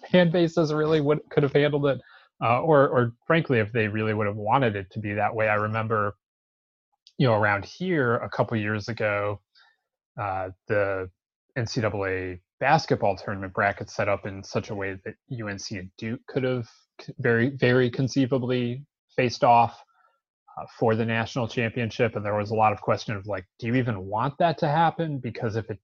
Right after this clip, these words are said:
does, then, uh, you know, the things are just kind of broken in the rivalry, because that just becomes an ultimate, like, "Well, we did this,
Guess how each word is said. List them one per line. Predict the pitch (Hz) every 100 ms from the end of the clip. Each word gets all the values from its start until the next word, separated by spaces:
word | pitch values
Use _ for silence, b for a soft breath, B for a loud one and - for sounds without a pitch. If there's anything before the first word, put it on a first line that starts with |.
| _
does, | 131 131 135 135 120 107 -
then, | 110 110 107 107 104 _ _ _ _ _ _ -
uh, | 98 92 101 -
you | 107
know, | 98
the | 98 95 _ _ _ _ _ _ -
things | 113 110
are | 104
just | 101 -
kind | - 107 104
of | 92 - _ _ _ _ -
broken | 95 98 110 - 131 135
in | 135
the | 123
rivalry, | 120 123 123 127 123
because | 113 104 110
that | 104 101
just | 101 -
becomes | 101 117 104 101
an | 110
ultimate, | 113 101 - 113 107
like, | 101 95
"Well, | 104 95
we | 98
did | 104 117 -
this, | 120 127 -